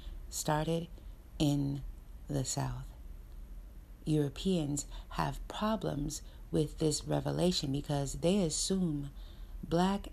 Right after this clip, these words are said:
Africa presupposed a legitimate white Africa. What they forget is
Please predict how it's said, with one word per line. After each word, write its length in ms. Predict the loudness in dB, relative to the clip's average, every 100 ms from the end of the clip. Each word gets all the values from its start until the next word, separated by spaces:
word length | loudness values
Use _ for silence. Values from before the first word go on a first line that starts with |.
| 0
Africa 600 | 0 2 -2 0 0 0
presupposed 880 | 2 2 2 -2 0 2 2 0 -2 -2
a 180 | 0 2
legitimate 680 | 2 0 0 0 0 -2 -6 -12 -14 -12 0
white 240 | 2 2
Africa. 580 | 0 -2 -6 -4 -4 -4 -8 -14 -14 -14 -12 -12 -12 -12 -12 -12 -12 -6
What 160 | -4 0
they 140 | 0
forget 400 | 0 -2 2 2
is 380 | 2 -2 -4